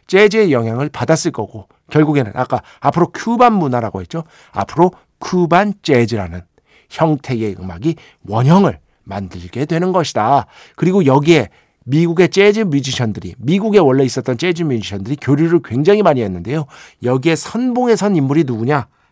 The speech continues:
여러분, 이름은 어느 정도 들어보셨을 모던 재즈의 거장이죠. 바로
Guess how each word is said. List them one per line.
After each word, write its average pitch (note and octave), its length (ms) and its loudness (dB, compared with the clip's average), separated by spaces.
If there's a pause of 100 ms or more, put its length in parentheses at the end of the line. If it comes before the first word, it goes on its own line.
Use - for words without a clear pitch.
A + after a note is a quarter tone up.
(100)
여러분, A#2 280 -4 (300)
이름은 G3 440 4
어느 D3 180 2
정도 B2+ 240 -2
들어보셨을 F#2 580 -8 (260)
모던 C#3+ 460 2
재즈의 B2+ 280 2
거장이죠. F#2 520 -6
바로 B2 300 -4